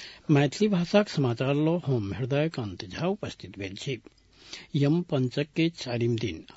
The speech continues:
आइ गाय, बरद आ हर के किसान सब पूजा आराधना क रहल अछि। गाय के पवित्र मानि पूजा करबाक वैदिक सनातन काल सँ विधि रहल अछि। गाय के पूजा क आइ के दिन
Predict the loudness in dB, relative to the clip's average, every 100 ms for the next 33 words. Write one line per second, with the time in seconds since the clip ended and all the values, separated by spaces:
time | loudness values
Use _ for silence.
0 | -20 _ -4 -4 -8 -10 -10 -4 -4 -2
1 | -4 -4 -4 -2 0 0 0 -2 -6 -4
2 | -4 -2 4 6 6 4 0 -2 -12 -14
3 | 2 4 6 6 6 6 4 4 _ 2
4 | 4 4 -2 0 0 2 0 -2 -4 -4
5 | -6 -4 -4 -4 -4 -4 -8 -12 -14 _
6 | -20 -10 -8 -8 6 8 10 8 8 6
7 | 6 6 4 4 6 8 8 6 4 4
8 | 2 2 2 2 2 0 -2 0 0 2
9 | 2 2 -2 -2 0 -2 0 -2 -2 -6
10 | -2 0 0 2 2 2 -2 0 0 0
11 | -4 -4 -4 -6 -8 -14 -4 0 2 2
12 | 2 0 0 -4 -4 -4 0 2 2 0
13 | -12 -14 -10 2 6 6 6 2 4 2
14 | 0